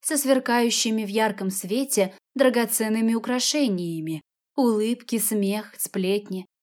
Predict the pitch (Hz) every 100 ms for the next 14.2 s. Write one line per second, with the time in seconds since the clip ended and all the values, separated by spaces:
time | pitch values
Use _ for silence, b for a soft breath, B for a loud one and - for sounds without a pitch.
0 | _ _ - - 240 247 262 294 247 180
1 | 170 - _ _ 269 247 240 247 254 277
2 | 247 220 226 233 254 277 190 160 151 -
3 | _ _ - 254 294 320 - 233 214 -
4 | 233 214 196 180 170 - 240 277 - _
5 | - - 240 240 226 226 247 285 285 262
6 | 233 202 202 202 247 262 269 285 294 277
7 | 277 294 294 _ _ - 247 214 214 190
8 | 190 175 185 226 - 294 - 220 190 180
9 | 180 262 254 208 185 175 180 185 190 202
10 | 196 165 151 143 147 _ _ _ _ _
11 | 233 247 269 302 202 185 170 b b -
12 | 254 240 254 247 285 285 240 240 214 196
13 | 185 190 202 220 185 - 156 147 151 165
14 | 240